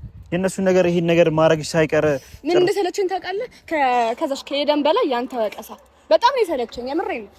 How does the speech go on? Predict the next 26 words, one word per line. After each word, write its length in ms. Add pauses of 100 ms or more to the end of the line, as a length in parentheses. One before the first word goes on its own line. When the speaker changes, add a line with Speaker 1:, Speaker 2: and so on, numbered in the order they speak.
Speaker 1:
ያንተ 240
ወቀሳ 260
የምትይኝ 400 (460)
Speaker 2:
በቃ 180
አትፍቻለሁ 420
Speaker 1:
ጭራሽ 240
እኔ 80
Speaker 2:
ብዬ 100
Speaker 1:
ዝም 180
ብዬ 240
በቃ 120
Speaker 2:
ይቅርታ 160
Speaker 1:
እንዲህ 180
በጸባይ 340
ስላዋራሁሽ 560
ነው 80
እንደዚህ 220
የምትሆኚው? 300 (480)
Speaker 2:
ምን 80
ታመጣለህ? 580
ምን፣ 180
እ፣ 120 (140)
ከመማታት 500
ውጭ 160
ምን 140
ታደርጋለህ? 440